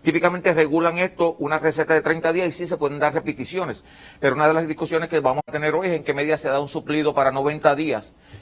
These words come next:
conforme, y que también la farmacia reciba el reembolso de parte de la compañía de cuidado coordinado.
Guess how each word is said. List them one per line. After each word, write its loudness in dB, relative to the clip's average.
conforme, 0
y -4
que 0
también 0
la 4
farmacia 0
reciba 0
el -2
reembolso -2
de -6
parte -2
de -2
la 2
compañía -4
de -4
cuidado 0
coordinado. 0